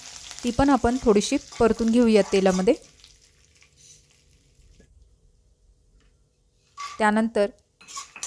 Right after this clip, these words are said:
शेंगदाणे घालून घेतले, अर्धी वाटी शेंगदाणे घालून घेतले.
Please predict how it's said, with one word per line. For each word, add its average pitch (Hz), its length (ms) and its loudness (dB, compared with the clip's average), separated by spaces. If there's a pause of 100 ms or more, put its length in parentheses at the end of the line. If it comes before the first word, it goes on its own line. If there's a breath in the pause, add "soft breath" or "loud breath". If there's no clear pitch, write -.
(260)
शेंगदाणे 226 420 4
घालून 226 280 4
घेतले, 208 340 0 (1000)
अर्धी 208 240 2
वाटी 240 220 4
शेंगदाणे 214 360 0
घालून 208 300 0
घेतले. 202 280 -4